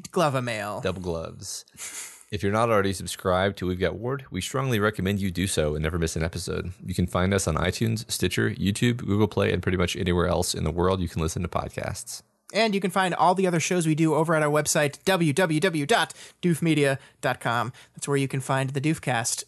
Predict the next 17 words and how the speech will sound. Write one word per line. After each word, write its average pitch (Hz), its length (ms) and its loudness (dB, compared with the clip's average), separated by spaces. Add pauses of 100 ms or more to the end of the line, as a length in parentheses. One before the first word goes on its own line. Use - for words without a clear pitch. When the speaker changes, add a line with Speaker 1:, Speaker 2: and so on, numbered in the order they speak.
(160)
Speaker 1:
W-, 147 280 -10
this 160 240 -4
week 165 200 0
we 151 100 0
are 139 60 0
covering 151 500 0 (240)
the 185 80 -4
first 180 320 -2
season 147 440 2 (360)
of 143 180 -2
The 175 140 2
Expanse, - 1040 -2 (220)
the - 80 -14
sci-fi 151 500 0
Speaker 2:
Yeah. 156 40 0
Speaker 1:
television 139 440 -4
show. 120 300 -2